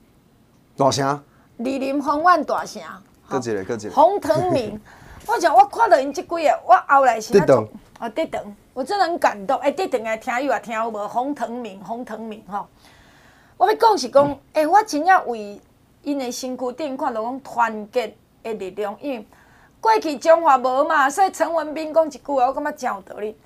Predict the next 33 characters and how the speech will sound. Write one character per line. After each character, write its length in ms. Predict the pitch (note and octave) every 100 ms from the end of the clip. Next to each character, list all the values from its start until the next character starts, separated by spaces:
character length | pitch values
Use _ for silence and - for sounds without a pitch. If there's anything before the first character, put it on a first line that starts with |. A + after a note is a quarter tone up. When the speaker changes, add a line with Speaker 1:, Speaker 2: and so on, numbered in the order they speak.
| _ - -
Speaker 2:
啊， 100 | G#4+
中 240 | G#4+ F4 E4+
华 120 | C4+
即 140 | C#4
马 120 | F#4 D#4+
无 160 | B3+
大 220 | B3+ G#3+
人， 100 | F#3+
啊， 240 | F#3+ - F#4+
大 140 | C4
家 40 | A#3+
拢 120 | D#4
想 140 | A3+
要 60 | A#3
做 160 | C#4+ A#3+
大 180 | -
人。 80 | C3 G#2 - - _ _ _ _ _ _ _ _ _ _
Speaker 1:
啊， 120 | F3
拢 120 | F3+ E3+
无 160 | C#3+
大 160 | B2 A2+
人 180 | G#2 G#2+
的 100 | A2
时 160 | A2+
阵， 260 | G2+ A2+ G#2+
小 160 | A2 G#2+
朋 160 | C3
友 160 | D3 B2
就 120 | G#2+ -
跟 300 | C3 B2 A#2 - _ _ _ -
跟 240 | C3+ B2+
做 260 | C#3+ D#3 C3
伙 240 | C#3+ B2